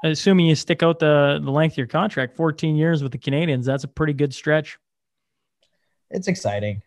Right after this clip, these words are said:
Speaker 2: um, especially with the Montreal Canadiens. Uh, you, you can look any day, you look around the locker room, you see all the retired Hall of Famers, the jerseys. It's, you know, the history there, you can't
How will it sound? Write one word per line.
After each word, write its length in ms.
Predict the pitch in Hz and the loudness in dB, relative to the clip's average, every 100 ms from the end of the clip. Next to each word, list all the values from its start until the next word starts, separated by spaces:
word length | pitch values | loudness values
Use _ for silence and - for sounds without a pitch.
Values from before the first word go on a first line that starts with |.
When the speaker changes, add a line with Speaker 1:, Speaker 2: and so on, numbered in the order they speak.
| _ 104 | _ -16
Speaker 2:
um, 260 | 101 101 | -12 -10
especially 400 | 107 - 123 - | -8 -4 -4 -4
with 160 | 101 98 | -8 -6
the 60 | 95 | -6
Montreal 400 | 92 92 90 - | -6 -8 -16 -14
Canadiens. 500 | 92 90 87 95 - _ | -16 -14 -18 -20 -20 _
Uh, 200 | 98 95 | -14 -12
you, 260 | 98 101 98 92 95 | -12 -10 -8 -6 -6
you 80 | |
can 160 | 101 104 | -6 -6
look 160 | 104 - - _ _ - | -6 -10 -20 _ _ -8
any 180 | 120 | -4
day, 320 | 117 117 110 107 | -2 -2 -2 -2
you 120 | 101 | -4
look 220 | 110 110 | -6 -4
around 160 | 110 104 | -4 -2
the 60 | |
locker 340 | 104 104 101 104 | -4 -4 -6 -6
room, 200 | 101 98 | -6 -6
you 60 | |
see 200 | 87 107 | -8 -6
all 120 | 101 | -4
the 140 | 95 95 | -4 -6
retired 680 | 98 - 104 98 92 92 - _ _ _ - | -8 -8 -8 -6 -8 -10 -14 _ _ _ -2
Hall 160 | 120 | -2
of 80 | 104 | -2
Famers, 580 | 110 107 98 92 92 95 | -4 -6 -4 -6 -8 -8
the 80 | 98 | -8
jerseys. 580 | 104 101 98 95 90 | -6 -8 -8 -10 -10
It's, 460 | 95 92 - - - _ _ | -12 -14 -18 -20 -20 _ _
you 100 | 101 | -8
know, 100 | 101 | -6
the 60 | 101 | -4
history 360 | 117 117 - | -6 -4 -6
there, 180 | 101 98 | -4 -4
you 140 | 95 92 | -6 -8
can't 220 | 107 | -10